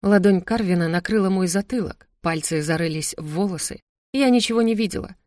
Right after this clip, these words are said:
только белую кожу мужской груди. Ничего не слышала,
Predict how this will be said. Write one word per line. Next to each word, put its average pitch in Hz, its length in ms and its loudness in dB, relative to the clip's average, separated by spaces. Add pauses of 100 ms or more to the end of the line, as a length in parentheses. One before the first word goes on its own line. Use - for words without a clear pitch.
только 156 260 2
белую 175 360 4
кожу 190 300 -2
мужской 160 400 -2
груди. 156 400 -6 (360)
Ничего 170 380 2
не 147 100 -2
слышала, 180 520 -6